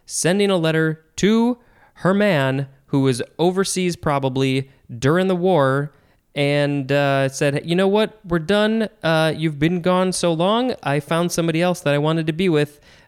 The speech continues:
Um, so get your butt back here or we're done." Nah, they might not have said that last part. It's a Dear John. Um, I mean, I guess, uh, John is one of the more common names for a, a man,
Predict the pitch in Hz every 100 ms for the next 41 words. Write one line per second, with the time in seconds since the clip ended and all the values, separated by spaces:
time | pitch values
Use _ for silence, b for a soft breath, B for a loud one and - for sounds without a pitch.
0 | b 139 135 127 127 127 _ - 131 127
1 | 120 117 _ _ _ - 170 - - 156
2 | 156 139 - _ _ _ 160 156 156 156
3 | - 151 135 135 123 117 104 95 110 -
4 | _ - 131 131 123 113 113 101 107 113
5 | 101 113 104 104 95 104 - 110 101 -
6 | _ _ _ _ _ _ _ _ _ _
7 | _ - - 131 151 139 151 143 - b
8 | b b b 156 156 156 160 156 156 151
9 | B B - 123 113 107 110 147 - 120
10 | 117 113 110 113 131 139 120 123 123 120
11 | 120 123 120 b b b - - 123 143
12 | 147 151 156 b b - 117 123 127 127
13 | 147 196 214 202 - 147 143 139 139 135
14 | - 127 123 143 196 240 262